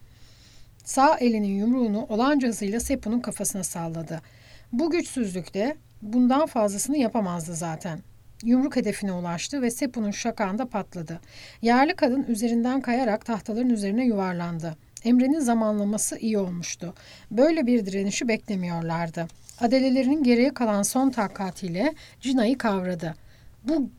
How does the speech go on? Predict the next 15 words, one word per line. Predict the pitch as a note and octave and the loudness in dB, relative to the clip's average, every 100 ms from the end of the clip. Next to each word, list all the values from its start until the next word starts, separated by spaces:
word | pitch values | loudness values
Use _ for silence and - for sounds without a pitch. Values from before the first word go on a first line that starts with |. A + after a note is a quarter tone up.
| - | -4
güç | C#4+ D4 | -2 -2
gösterisi | - A3 - F#3+ F#3+ G3+ | -2 -2 -2 -6 -6 -4
gerçekten | G3 A#3+ B3+ - - A3 G#3+ | -2 -2 -2 -4 -2 -4 -2
bütün | A#3+ - F4 | -4 -4 -2
vücudunu | A#3 G#3+ G3+ A#3 | 0 -2 -2 0
sızlattı | A#3+ G3+ F3+ F3+ - | 0 -4 -6 -8 -8
Emre'nin. | E3+ E3 D#3+ D#3+ E3+ - - - - - | -6 -6 -6 -6 -8 -14 -20 -20 -16 -4
Tek | E4 - | -2 0
bir | C#4 A#3 | 0 2
darbe | A#3 A3+ A3 | 0 0 2
almadığı | A3 B3+ A3 F#3 | 2 4 2 0
halde | F#3+ F#3+ G3 | -4 -4 -2
müthiş | G#3+ A#3+ - - | -2 -2 -4 -6
canı | A3+ G3 | -4 -2
yanıyordu. | F#3 E3+ E3+ E3 D#3+ | -2 -4 -4 -6 -6